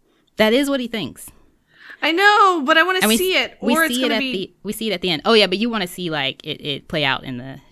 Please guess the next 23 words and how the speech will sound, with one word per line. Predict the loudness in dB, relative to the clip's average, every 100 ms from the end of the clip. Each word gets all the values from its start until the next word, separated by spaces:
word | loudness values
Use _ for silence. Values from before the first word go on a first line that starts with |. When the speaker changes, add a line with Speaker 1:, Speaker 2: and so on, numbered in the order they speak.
| -18
Speaker 1:
in | -16
the | -16 -14
characters. | -10 -10 -4
Speaker 2:
Yeah. | -4 -4 -8 -18 _ _
Speaker 1:
Yeah. | -10 -10 _ _ -20 _ -8
Um, | -4 0
I |
wanna | 0 -2
see | -4
that | -10
too. | -12 -18 -20 -20 _ _
Um, | -2 0 0 -4 -10 _ _ _ _ _ _ _ -20 -6
so, | 2 2 2 -4 _ _ _ _ -4
and | -2
then | -2 0
next | 0 -2 -6 -20 -20 _ _ _ _ -16
with | -14 -12
Keeley, | -10 -8 -8
she's | -6 -4
at | -4
a | -6
commercial | -8 -10 -10 -12 -12
shoot, | -12 -12 -14 _